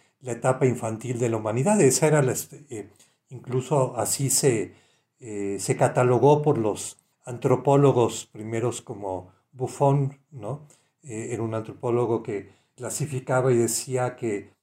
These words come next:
el hombre, que el negro era al blanco lo que el asno al caballo, así lo decía en una frase, ¿no? Entonces, eh,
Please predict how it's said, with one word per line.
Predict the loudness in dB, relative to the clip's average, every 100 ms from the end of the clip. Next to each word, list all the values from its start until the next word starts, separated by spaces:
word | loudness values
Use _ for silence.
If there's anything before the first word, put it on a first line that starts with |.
| -16
el | -4
hombre, | 0 0 2 6 6 8 4 2 -6 _ _ _
que | -10
el | -4 2
negro | 6 6 8 8
era | 8 6
al | 4
blanco | 4 6 6 4 0 0 -12 _ _
lo | -8 -6 -6 -8
que | -2 0
el | 4
asno | 6 6 4 4 4
al | 4
caballo, | 4 8 8 6 2 -6 -14 _
así | -16 -12 -4
lo | -2
decía | 0 0 -2
en | -2
una | -4 -4
frase, | 2 4 4 -2
¿no? | -6 -8 -10 _ _ _
Entonces, | -10 0 2 2
eh, | 0 2 2 2